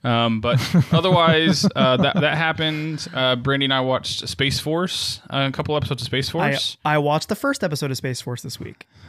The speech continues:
Speaker 1: Okay, cool.
Speaker 2: That
Speaker 1: So we can
Speaker 2: show is poopy, poopy, butt, butt soup.
Speaker 1: Wow, I
Speaker 2: I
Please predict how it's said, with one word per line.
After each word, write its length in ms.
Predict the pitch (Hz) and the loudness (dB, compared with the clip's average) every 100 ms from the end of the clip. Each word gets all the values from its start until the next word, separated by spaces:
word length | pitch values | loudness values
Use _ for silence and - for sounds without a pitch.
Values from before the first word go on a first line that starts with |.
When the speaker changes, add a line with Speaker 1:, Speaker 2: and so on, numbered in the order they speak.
| - | -2
Speaker 1:
Okay, 380 | 202 233 214 | 0 0 0
cool. 80 | 135 | 0
Speaker 2:
That 220 | 151 269 | 2 2
Speaker 1:
So 80 | - | 2
we 60 | 139 | 2
can 80 | 156 | 2
Speaker 2:
show 340 | 143 131 131 - _ - | 2 0 -4 -8 _ -4
is 300 | 156 135 120 | -2 -2 -4
poopy, 520 | - 185 208 226 226 | -2 0 2 2 0
poopy, 420 | 214 196 185 196 | 0 -2 0 -2
butt, 420 | 151 269 - 160 | -2 -2 -4 -6
butt 260 | 143 151 143 | -2 -2 -2
soup. 400 | - 143 123 - _ _ _ _ - | -6 -6 -6 -10 _ _ _ _ -8
Speaker 1:
Wow, 680 | 110 107 123 165 147 110 | -4 -2 0 2 2 2
I 260 | 104 113 139 170 170 | 0 2 4 4 4
Speaker 2:
I 300 | 165 - | 2 -4